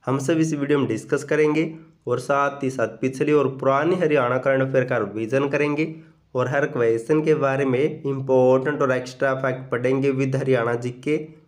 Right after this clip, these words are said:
और हरियाणा करंट अफेयर के साथ में। और आप इस करंट अफेयर की पीडीएफ़ फाइल को डिस्क्रिप्शन में लिंक मिल जाएगा, वहाँ से डाउनलोड कर सकते हैं।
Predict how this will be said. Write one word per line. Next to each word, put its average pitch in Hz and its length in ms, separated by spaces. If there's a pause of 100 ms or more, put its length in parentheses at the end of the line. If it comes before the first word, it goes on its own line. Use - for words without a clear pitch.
(160)
और 127 120
हरियाणा 127 420
करंट 120 240
अफेयर 113 240
के 135 140
साथ 135 280
में। 139 320 (360)
और 127 120
आप 123 200
इस 143 120
करंट 143 240
अफेयर 135 220
की 127 100 (120)
पीडीएफ़ 131 440
फाइल 131 240
को 120 180 (480)
डिस्क्रिप्शन 131 460
में 131 120
लिंक 135 180
मिल 117 220
जाएगा, 120 280
वहाँ 117 200
से 127 140
डाउनलोड 113 380
कर 110 160
सकते 139 340
हैं। 143 160